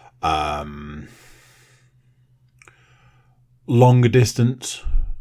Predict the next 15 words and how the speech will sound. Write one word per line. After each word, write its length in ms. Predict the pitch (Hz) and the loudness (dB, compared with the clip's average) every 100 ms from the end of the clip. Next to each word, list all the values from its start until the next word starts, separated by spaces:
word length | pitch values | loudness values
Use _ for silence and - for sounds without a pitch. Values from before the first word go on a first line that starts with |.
| - _ | -14 _
then, 640 | 104 92 85 85 85 82 _ _ _ - | -8 -6 -8 -12 -16 -18 _ _ _ -18
um, 680 | 76 73 71 69 71 76 _ _ _ _ _ | -16 -16 -16 -18 -20 -20 _ _ _ _ _
you 120 | 107 | -10
know, 140 | 85 90 _ _ _ | -10 -12 _ _ _
you 100 | - | -14
need 120 | 80 - | -12 -12
to 60 | |
get 100 | - | -16
your 60 | - | -10
stamina 440 | - 120 120 117 | -4 -2 0 -2
up. 140 | 117 _ _ - - - - - - | -4 _ _ -20 -20 -20 -20 -20 -10
Um, 540 | 98 95 92 95 92 92 | -6 -6 -6 -8 -8 -4
there 140 | 117 | 0
was 180 | 117 117 | 2 4
also, 800 | 131 180 202 - - 76 131 | 6 6 4 0 -6 -4 -4